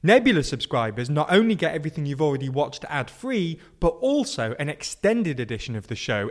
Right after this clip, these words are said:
every single day, available to watch on Nebula or stream on your podcast app of choice.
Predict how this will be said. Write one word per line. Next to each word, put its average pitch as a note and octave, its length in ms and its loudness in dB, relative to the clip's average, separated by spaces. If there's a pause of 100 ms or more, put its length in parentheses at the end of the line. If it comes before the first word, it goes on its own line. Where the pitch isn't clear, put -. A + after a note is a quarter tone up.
(140)
every F#3 340 -2
single A2+ 440 -8
day, G#2 440 0
available G3+ 420 6
to - 140 -6
watch D#3+ 200 -4
on D3 140 -2
Nebula G3+ 500 0
or E3 220 2
stream G3+ 420 -2
on A#2+ 140 -2
your B2+ 100 -2
podcast - 540 -4
app G#2 160 -8
of F#2+ 120 -16
choice. G2+ 540 -6